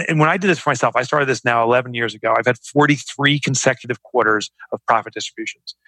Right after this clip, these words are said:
But my first quarter was my favorite. It was the smallest amount. I took out truly eight dollars. And, um, <laughs> I went to the, I went to the, the cash-, the banker, the cashier, and I said, "Hey, uh, could you keep that in all singles, please?" And, you know, I wanted to fan myself with it.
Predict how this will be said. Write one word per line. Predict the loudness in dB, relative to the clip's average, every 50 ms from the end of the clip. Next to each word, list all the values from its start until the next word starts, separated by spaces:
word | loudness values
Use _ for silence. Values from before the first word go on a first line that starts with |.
| -20 -20 -20 -8 -2
But | 0
my | 0 0
first | -2 -2 2 2 2 2 0
quarter | -6 -2 0 2 2
was | 2 0 -2
my | -4
favorite. | -2 0 0 0 0 -2 -4
It | -4 -4
was |
the | -4
smallest | -2 0 2 2 2 0 -2
amount. | -2 0 0 0 -2 -4 _ _ _ -18 -18 -18 -18 _ -2
I | 0 0 0 0
took | -2 -2 -2 0 2
out | 2 0 0 -4
truly | -4 -2 2 2 2 2 2 0
eight | 0 0 0 -4 -8 -2
dollars. | 2 2 2 4 2 0 -4 -6 -8 -12 _ -20 -20 -20 -16 -16 -18 _ _ -2
And, | 0 2 2 2 2 0 0 0
um, | 0 0 0 0 -2 -2 -2 -2
<laughs> | -4 0 0 2 2
I | 4 2 2
went | 0 0 2 0 0 0 0 0 0 0 0 0 2 2 4 4 4
to | 2
the, | 2 2 0 -2 -6 -6 -6 -6 -4 0
I | 0 2
went | 4 4 2 2 2
to | 2 2
the, | 2 2 2 -2 -6 _
the | 2 2 2
cash-, | 4 4 2 2 2 0 -4 -8
the | -6 -2 -2 2
banker, | 2 4 2 2 2 2 2 2 2
the | 0 0 2
cashier, | 2 0 2 2 2
and | 2
I | 2
said, | 0 0 2
"Hey, | 4 4 4 4 4
uh, | 2 0 0
could | 0 -2 -4 -4
you | -4 0
keep | 2 2 4
that | 4 2 0
in | 2
all | 0 -2 -2
singles, | -4 -2 0 0 0 0 -2 -4 -6 -8 -10 0 0
please?" | 2 2 2 0 -2 _ -10 -6 -6 -6 0
And, | 2 2
you |
know, | 4 4
I |
wanted | 4 2 2 0
to | -2
fan | -2 0 0 2 2 2 0
myself | 0 -2 0 0 -2 -2 0 -2
with | -4 -4 -4
it. | -8